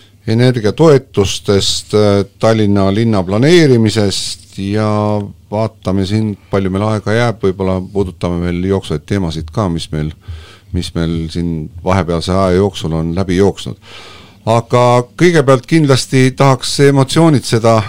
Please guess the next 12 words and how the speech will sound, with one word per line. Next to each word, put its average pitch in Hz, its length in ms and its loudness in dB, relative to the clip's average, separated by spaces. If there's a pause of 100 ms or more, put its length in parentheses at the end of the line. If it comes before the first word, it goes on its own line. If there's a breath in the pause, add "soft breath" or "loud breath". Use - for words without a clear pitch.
(720 loud breath)
üleeile 127 460 4
vabariigi 131 480 2
aastapäeval 113 680 2
toimunud 110 440 0
tõrvikurongkäiku, 123 1120 0
mis 104 300 -2
oli 101 440 0
organisaatorite 104 800 0
poolt 98 220 -2
väga 110 240 0
hästi 101 240 -4
organiseeritud, 101 880 0